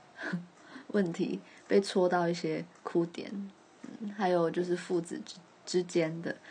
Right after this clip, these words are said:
我真的是到了跑马灯的时候，我还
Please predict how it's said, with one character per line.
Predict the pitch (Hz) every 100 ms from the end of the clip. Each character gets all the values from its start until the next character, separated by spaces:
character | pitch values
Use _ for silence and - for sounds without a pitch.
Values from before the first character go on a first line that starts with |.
| - - - - - - -
我 | 190 190 -
真 | - 277
的 | 254
是 | 269
到 | 269 226
了 | 202 190 185 190 202 - - - - - -
跑 | - 202
马 | 226 202 170
灯 | 185 196
的 | 175
时 | 175 165
候， | 175 190
我 | 165 156
还 | - - 143 151